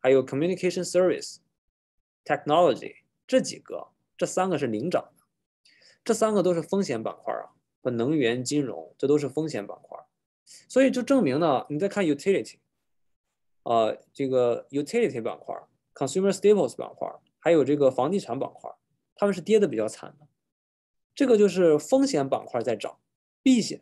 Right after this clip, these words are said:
避险板块在下跌。从板块的走势上告诉我，今天市场好像没有什么恐慌，很尴尬。<laughs> 但是呢，这个wix指数今天却涨了很多，所以呢，我觉得今天的市场还是多多少少有那么一点点微妙的啊。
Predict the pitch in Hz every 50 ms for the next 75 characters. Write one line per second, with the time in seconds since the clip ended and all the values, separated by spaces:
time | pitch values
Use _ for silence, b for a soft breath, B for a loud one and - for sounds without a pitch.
0 | _ _ _ - 247 254 208 - 123 117 123 113 87 - - 120 110 113 110 -
1 | 123 107 98 - 107 107 104 - _ _ _ _ _ _ _ _ - - - -
2 | 151 202 226 208 - 135 110 107 104 - 214 233 208 160 127 123 98 101 - 123
3 | 113 107 101 117 110 107 101 - - - - - - - - 185 180 190 190 180
4 | - - 185 143 123 107 107 - 107 104 127 120 110 113 160 233 240 156 - 113
5 | 110 - - - - - - 107 107 107 - _ _ _ _ _ _ _ _ _
6 | - - - 120 135 160 185 185 - - _ _ _ _ _ _ _ _ _ -
7 | - 214 202 208 - _ _ _ _ _ 226 226 220 202 233 220 208 185 165 156
8 | 151 - 190 170 175 175 160 151 147 151 196 269 277 277 - - 208 202 - -
9 | 113 180 - 190 185 147 151 147 135 139 131 127 - - - 135 - 101 107 113
10 | - - 107 98 110 120 - - - _ _ _ _ _ _ _ _ _ _ _
11 | _ _ _ _ _ _ _ _ _ _ _ _ - 202 220 214 196 196 196 165
12 | 127 107 107 139 156 180 165 165 180 175 185 175 165 - - 160 147 110 107 -
13 | 113 123 147 170 160 139 - B B B B B B - 233 233 240 240 226 -
14 | 131 123 135 131 113 107 107 110 90 98 110 135 139 135 120 113 107 113 110 -
15 | - 110 110 110 113 117 - - - _ _ _ _ _ - - -